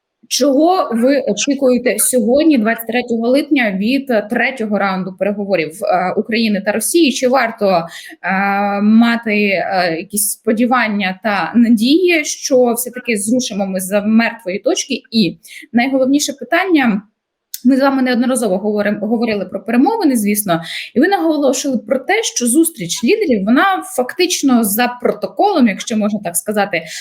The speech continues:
має відбуватися вже після, е, завершення самого процесу перемовин, уже коли сторони про щось домовилися, і потім уже має відбутися зустріч лідерів.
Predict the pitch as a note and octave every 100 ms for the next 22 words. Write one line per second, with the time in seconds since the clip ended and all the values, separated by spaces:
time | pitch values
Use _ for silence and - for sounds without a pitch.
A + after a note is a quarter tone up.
0 | - A3+ B3 F4 D4+ A3+ G3 G3+ C4 C#4
1 | C4+ G#3 G#3 G3 D4 D4 C#4 D4 - A#3+
2 | A3+ G#3+ G#3+ - - G#3 G#3 A#3+ D4 -
3 | C4 A#3 - A#3+ C4+ B3 B3+ B3+ G3 F#3
4 | - A#3+ D#4 A4 D4 A3+ D4 D4+ B3 B3
5 | B3+ A3 G3+ G#3 G#3 - G#3 G3+ D4 G4
6 | D#4 A#3+ F#3 G3+ D4+ D#4+ A#3+ G#3 B3 B3+
7 | A#3 G3+ F#3 G3 A#3+ B3 F#3 G3+ C4+ G#3
8 | G#3 - _ - B3+ E3+ D#3